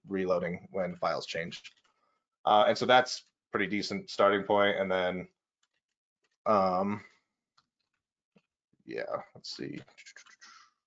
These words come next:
Then for production, we can do, oh, sorry. Copy everything in,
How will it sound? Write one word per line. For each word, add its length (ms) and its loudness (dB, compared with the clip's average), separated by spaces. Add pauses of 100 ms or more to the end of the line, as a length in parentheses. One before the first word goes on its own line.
(220)
Then 140 0
for 80 -12
production, 800 2 (3250)
we 100 -8
can 140 -10
do, 480 4 (3000)
oh, 120 -4 (160)
sorry. 220 -14 (3500)
Copy 220 6
everything 320 4
in, 200 2